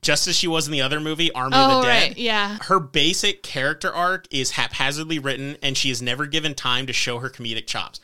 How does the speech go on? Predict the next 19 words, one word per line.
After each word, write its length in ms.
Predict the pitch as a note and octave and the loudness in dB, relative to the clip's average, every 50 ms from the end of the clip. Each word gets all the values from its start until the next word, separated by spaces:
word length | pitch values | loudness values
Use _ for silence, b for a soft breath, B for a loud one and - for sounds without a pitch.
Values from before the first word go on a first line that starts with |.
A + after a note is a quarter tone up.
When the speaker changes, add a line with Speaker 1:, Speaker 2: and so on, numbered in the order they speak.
| b b b | b b b
Speaker 1:
I 140 | b A#2 A#2 | b -2 0
am 180 | A#2+ C3 D#3 D3+ | 2 2 0 2
biased. 400 | B2 B2+ A2+ G#2 - - - - - | 0 0 0 0 -2 -4 -6 -6 -8
I'm 100 | C3 A#2+ | -10 -10
a 80 | A#2 A2 | -10 -12
big 300 | - - B2 A#2 A#2 - | -8 -6 -4 -4 -4 -6
fan 280 | - - G#2 G#2 A#2 | -6 -6 -6 -6 -6
of 60 | A#2+ | -6
hers. 280 | - D3+ C#3+ D3 C#3+ - B B B B | -6 -6 -4 -4 -6 -6 B B B B
I 100 | B B2+ | B -4
think 120 | B2 C#3 C3 | -2 -2 0
she's 200 | - C#3+ B2+ - | 0 0 -2 -4
hilarious. 420 | B2+ A#2 A2 G#2+ A2+ A#2+ B2+ B2 | -4 -6 -6 -4 -4 -2 -2 -2
Seeing 220 | - - A#2+ A2 G#2+ | -2 -2 -2 -4 -4
her 80 | G#2+ | -4
stand 340 | - - - A#2+ A#2 A#2+ A#2+ | -4 -4 -2 -2 -4 -4 -4
up, 40 | - | -6
she's 180 | - A#2 A2 | -8 -8 -8
great. 320 | G#2+ A#2 A2+ A#2 C3+ C3+ | -8 -6 -4 -2 -4 -4